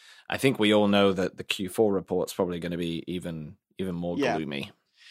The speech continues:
Speaker 2: Yep. Also, a few other highlights. I C O funding for Q three settled at a total of two point three billion dollars, which was actually down sixty-eight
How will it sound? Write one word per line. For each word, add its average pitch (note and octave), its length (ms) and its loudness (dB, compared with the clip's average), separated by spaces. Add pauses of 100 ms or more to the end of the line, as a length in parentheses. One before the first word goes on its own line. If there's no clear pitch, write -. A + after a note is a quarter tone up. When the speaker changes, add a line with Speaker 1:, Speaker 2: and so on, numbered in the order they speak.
(340)
Speaker 2:
Yep. G#3 260 12
Also, G#3+ 440 10
a F3 100 4
few G3+ 220 6
other G3 180 10
highlights. F#3+ 540 8
I F3+ 200 10
C F3+ 280 2
O F3+ 140 8
funding F3+ 400 4
for D#3 300 0
Q F3 300 -6
three E3 360 0
settled E3 800 2
at C#3+ 260 0
a C#3+ 100 -2
total D#3 500 -2
of D3 160 -4
two F#3+ 200 -4
point D#3+ 360 2
three D3+ 360 0 (320)
billion D#3+ 320 8
dollars, D3+ 400 8
which D3 140 -4
was D3 160 -4
actually F#3+ 420 2
down D#3 240 4
sixty-eight - 960 0